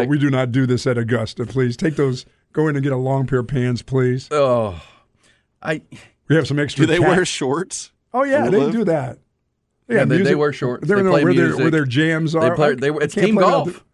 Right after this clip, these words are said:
Speaker 2: It's team golf.
Speaker 1: Team golf,
Speaker 2: There's
Speaker 1: man.
Speaker 2: an individual winner each week, I believe, but yeah, they play team on teams.
Speaker 1: I think Koepka just won four mil for his last win. Four million.
Speaker 3: He won?
Speaker 1: Yeah, Koepka's had a win
Speaker 3: There
Speaker 1: over
Speaker 3: we
Speaker 1: there in
Speaker 3: go.
Speaker 1: Liv, yeah.
Speaker 2: Yeah, they're counting their money. You know what I'm saying?
Speaker 1: He's coming in this thing hot.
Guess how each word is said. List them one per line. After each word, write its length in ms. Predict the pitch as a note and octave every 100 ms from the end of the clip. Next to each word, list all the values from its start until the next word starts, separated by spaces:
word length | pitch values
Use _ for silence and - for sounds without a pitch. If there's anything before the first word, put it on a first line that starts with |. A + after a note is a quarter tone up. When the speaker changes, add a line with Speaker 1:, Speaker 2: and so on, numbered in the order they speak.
| _
Speaker 2:
It's 80 | _
team 180 | E3+ G3
golf. 280 | F3 G3+ F#3
Speaker 1:
Team 180 | D#3 D#3+
golf, 300 | E3+ F#3+ D#3
Speaker 2:
There's 180 | C3 C3+
Speaker 1:
man. 80 | E3+
Speaker 2:
an 40 |
individual 480 | G#3+ F#3+ E3+ E3 D3+
winner 300 | E3 E3 C3
each 160 | B2
week, 160 | B2 B2
I 80 | A#2
believe, 380 | G#2 A2+ B2+ A#2
but 100 | A#2
yeah, 160 | D3+
they 100 | A2+ A#2
play 180 | C3
team 260 | B2 D3 B2
on 120 | A2+
teams. 420 | - E3+ A2 G2
Speaker 1:
I 20 | C#3+
think 160 | F#3
Koepka 300 | - F#3 E3
just 160 | C#3+ B2
won 180 | C#3 B2+
four 380 | - F3 E3
mil 440 | D3 C#3+ D#3+ D3+ B2+
for 180 | - C3+
his 240 | C3 B2
last 340 | C3 B2+ A#2+ C3+
win. 380 | B2+ A#2 G#2 - _ _ -
Four 240 | D#3+ E3
million. 480 | D#3+ D#3 D3+ A#2+ G#2+ _ _ _ _ G#3+
Speaker 3:
He 80 | D#3+
won? 340 | A#2+ B2 A3+ F#4 _ _ _ _ _
Speaker 1:
Yeah, 180 | - C4
Koepka's 360 | C3+ F#3+ G#3+ F3
had 120 | D3
a 20 |
win 140 | C3 C3
Speaker 3:
There 80 | B2+
Speaker 1:
over 100 | B2
Speaker 3:
we 60 |
Speaker 1:
there 100 | B2+
in 80 | A#2+
Speaker 3:
go. 60 | B2
Speaker 1:
Liv, 160 | D3+
yeah. 220 | D#3+ D#3 G#2+ _ _
Speaker 2:
Yeah, 60 | D#3
they're 100 | C3+
counting 280 | C3+ C3+ G#2
their 80 | F#2+
money. 400 | F2+ E2+ E2+ _ _
You 80 | A2
know 60 | A2+
what 60 |
I'm 60 | G#2+
saying? 320 | B2 A2+ G#2+
Speaker 1:
He's 140 | F#3
coming 240 | G#3 G3+ F#3+
in 60 |
this 180 | E3+ D#3
thing 160 | F3 D3
hot. 400 | - D3+ C#3